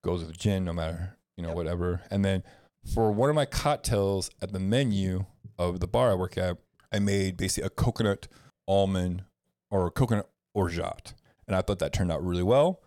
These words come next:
Speaker 1: And I was like, "This would probably fit. I think this would go really well," 'cause all the Asian flavors inside the gin, coconut and almond go with that very easily.
Speaker 2: Right.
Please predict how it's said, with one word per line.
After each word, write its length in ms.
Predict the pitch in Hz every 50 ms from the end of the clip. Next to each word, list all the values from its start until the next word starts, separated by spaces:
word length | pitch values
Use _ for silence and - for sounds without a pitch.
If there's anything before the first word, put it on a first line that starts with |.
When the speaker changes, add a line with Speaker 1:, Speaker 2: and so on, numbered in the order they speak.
| _ _ -
Speaker 1:
And 120 | 98 101
I 80 | 98 101
was 100 | 101 90
like, 120 | 85 -
"This 200 | - 104 104 -
would 80 | 69 -
probably 240 | - - 85 87 87
fit. 360 | - - - 185 - - _ _ _ _ -
I 160 | - - 101
think 240 | 101 - - 147 151
this 160 | - 107 -
would 160 | - 92 92 98
go 140 | 98 90
really 180 | 92 90 87 95
well," 200 | 113 139 135 92
'cause 120 | 92 - 90
all 120 | 92 101
the 140 | 95 95 - -
Asian 280 | 101 107 104 110 120
flavors 500 | 113 - - 101 101 98 98 104 107 -
inside 500 | - - 98 95 - - 101 98 95 95
the 60 | 90 95
gin, 400 | 92 - 120 127 135 143 165 - _ _ _ _ _
coconut 340 | - - 110 - 117 107 101
and 100 | 87 78
almond 380 | - 95 98 98 98 95 95 92
go 140 | - 95 90
with 120 | 85 -
that 180 | - 78 64 60
very 320 | 87 90 92 90 90 85
easily. 400 | 80 82 80 - - - 52 - - -
Speaker 2:
Right. 200 | - - 160 -